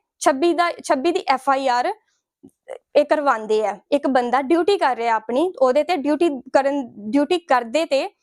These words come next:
ਐਫ ਆਈ ਆਰ ਇੱਧਰ ਪੁ-, ਇੱਧਰ ਦਾ ਪ੍ਰਸ਼ਾਸਨ ਦੇਖੋ ਕਿ ਇੱਧਰ ਐਫ ਆਈ ਆਰ ਵੀ ਉਹਦੇ ਤੇ ਬਣ ਜਾਂਦੀ ਹੈ ਕਿ ਉਹ ਮੁੰਡਾ ਬੇਸਬਾਲ ਲੈ ਕੇ ਕਿਸੇ ਦੀਆਂ ਲੱਤਾਂ ਬਾਹਾਂ ਤੋੜ ਰਿਹਾ, ਜਦ ਕਿ ਉਹ ਇਨਸਾਨ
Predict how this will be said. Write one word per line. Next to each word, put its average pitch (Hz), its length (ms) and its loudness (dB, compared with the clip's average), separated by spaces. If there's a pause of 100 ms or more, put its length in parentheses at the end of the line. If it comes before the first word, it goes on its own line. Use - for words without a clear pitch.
(140)
ਐਫ 285 180 0
ਆਈ 339 140 0
ਆਰ 269 160 0
ਇੱਧਰ 247 260 -4
ਪੁ-, - 180 -8
ਇੱਧਰ 269 260 2
ਦਾ 262 140 -2
ਪ੍ਰਸ਼ਾਸਨ 277 560 2
ਦੇਖੋ 277 340 2
ਕਿ - 320 -4
ਇੱਧਰ 302 320 2
ਐਫ 330 180 0
ਆਈ 381 140 0
ਆਰ 339 160 -2
ਵੀ 311 120 -2
ਉਹਦੇ 262 380 -2
ਤੇ 285 100 4
ਬਣ 240 260 -2
ਜਾਂਦੀ 233 340 0
ਹੈ 254 60 2
ਕਿ 330 200 -2 (160)
ਉਹ 262 100 4
ਮੁੰਡਾ 269 260 0
ਬੇਸਬਾਲ 254 560 0
ਲੈ 226 160 0
ਕੇ 311 180 -4
ਕਿਸੇ 302 480 -2
ਦੀਆਂ 320 160 0
ਲੱਤਾਂ 330 280 0
ਬਾਹਾਂ 277 280 0
ਤੋੜ 233 260 0
ਰਿਹਾ, 233 140 0
ਜਦ 269 280 2
ਕਿ 359 200 0 (100)
ਉਹ 302 160 4
ਇਨਸਾਨ 339 480 -2